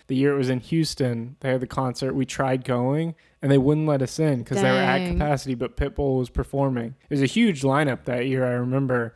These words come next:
Speaker 2: But he was one of 'em?
Speaker 1: Yeah, he was one of 'em, and I was super annoyed 'cause I'm like, "We actually have tickets to the game. Let us in." Like
Speaker 2: So note to self, any March Madness attendees, if there's a free concert, get there early.
Speaker 1: Well, yeah, like, look,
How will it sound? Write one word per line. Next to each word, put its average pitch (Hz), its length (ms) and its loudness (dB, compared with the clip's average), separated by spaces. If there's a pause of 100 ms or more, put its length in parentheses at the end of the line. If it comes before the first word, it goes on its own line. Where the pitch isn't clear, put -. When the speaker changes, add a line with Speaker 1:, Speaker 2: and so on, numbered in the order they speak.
Speaker 2:
But 190 140 2
he 185 160 0
was 175 180 -4
one 170 160 -4
of 170 100 -4
'em? 180 160 -2
Speaker 1:
Yeah, 147 240 4
he 147 120 2
was 147 160 2
one 131 180 2
of 127 100 0
'em, 123 120 -2
and 131 100 0
I 135 40 2
was 135 120 0
super 202 320 -2
annoyed 131 420 0
'cause 127 160 -12
I'm 131 140 -6
like, 131 220 -6 (160)
"We 170 240 0
actually 185 340 -2
have 190 160 -4
tickets 190 460 -6
to 190 100 -4
the 175 140 -4
game. 185 540 0
Let 175 180 0
us 180 240 -2
in." 190 500 0
Like 151 180 -2
Speaker 2:
So 214 200 2
note 202 260 2
to 220 100 -4
self, 185 320 -2
any 196 200 2
March 175 420 -4
Madness 165 440 -4
attendees, 160 760 -4
if 156 100 -10
there's 165 180 -8
a 156 60 -10
free 170 220 -4
concert, 160 500 -6
get 160 180 -8
there 165 200 -8
early. - 320 -4
Speaker 1:
Well, 147 160 6
yeah, 143 200 4
like, 127 260 -4
look, 135 360 0